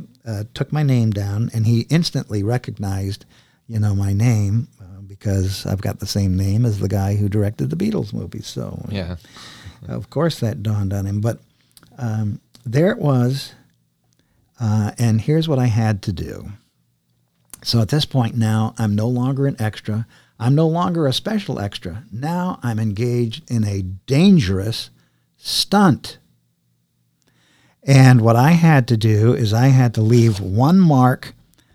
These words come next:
Speaker 1: on one side of the street and run at a diagonal to the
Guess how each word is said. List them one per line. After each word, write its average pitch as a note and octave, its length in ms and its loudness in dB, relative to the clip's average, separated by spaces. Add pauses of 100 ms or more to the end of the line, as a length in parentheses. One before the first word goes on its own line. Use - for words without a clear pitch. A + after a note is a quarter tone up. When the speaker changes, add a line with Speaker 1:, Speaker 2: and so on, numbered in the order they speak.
(260)
Speaker 1:
on A2+ 220 2
one C#3+ 240 6
side C3+ 400 0
of C3+ 100 0
the C3 100 0
street - 680 -4 (720)
and A#2 320 4
run D3+ 640 8 (340)
at B2 160 2
a A2+ 140 4
diagonal A2 1000 -2 (880)
to A#2+ 140 2
the G#2+ 400 2